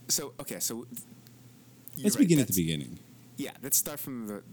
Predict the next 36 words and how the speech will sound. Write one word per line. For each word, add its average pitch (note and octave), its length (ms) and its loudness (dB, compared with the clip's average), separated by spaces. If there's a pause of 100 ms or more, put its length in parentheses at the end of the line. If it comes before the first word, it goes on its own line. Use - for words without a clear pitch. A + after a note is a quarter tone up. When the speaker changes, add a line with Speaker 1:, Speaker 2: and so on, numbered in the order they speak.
Speaker 1:
let's A2 120 -2
start A#2 180 -2
from G#2 100 -8
the F2+ 80 -8
beginning, - 420 -12
right? - 220 -12
Speaker 2:
Because C#3 220 8
Speaker 1:
So, - 20 6
Speaker 2:
there's C3+ 140 4
Speaker 1:
all C#3+ 80 2
Speaker 2:
one G#3 80 4
Speaker 1:
right. A#3 100 2
Speaker 2:
thing E3+ 200 4
that C3+ 100 4
I B2 60 2
forgot A#2 360 0
to A2+ 80 0
mention F#2+ 420 2
last E2 320 -2
time D#2 380 -6 (200)
that E2+ 340 -2 (160)
I F2+ 40 -4
th-, F2+ 100 -4 (260)
that D#2 240 -6
struck - 420 -4
me D#2 180 -4
as - 140 -10
well, E2 440 -2
and F2 140 0
it E2+ 100 0
has F2+ 160 -2
something - 200 -6
to F#2 80 -6
do E2+ 220 0
with D#2 180 -4
Jackie, D#2+ 500 -8